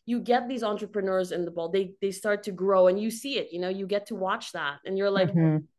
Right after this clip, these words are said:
Speaker 1: "I was there. I did that. I did that with you." So,
Speaker 2: I did that.
Speaker 1: yeah.
Speaker 2: I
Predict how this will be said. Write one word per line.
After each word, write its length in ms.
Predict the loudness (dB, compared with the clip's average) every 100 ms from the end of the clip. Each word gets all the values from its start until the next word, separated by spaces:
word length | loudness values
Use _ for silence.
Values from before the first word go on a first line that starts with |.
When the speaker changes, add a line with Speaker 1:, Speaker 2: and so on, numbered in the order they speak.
| _ _ _ -6
Speaker 1:
"I 60 | -6
was 100 | -6 2
there. 500 | 6 8 6 4 0 2
I 140 | 2
did 300 | 2 0 2
that. 340 | 0 0 -4 -10 0
I 140 | 4 4
did 220 | 2 2
that 180 | 2 2
with 160 | 0 0
you." 160 | -2
So, 100 | -2 0
Speaker 2:
I 160 | 4 6
did 220 | 4 4
that. 0 |
Speaker 1:
yeah. 260 | 4 4
Speaker 2:
I 100 | 2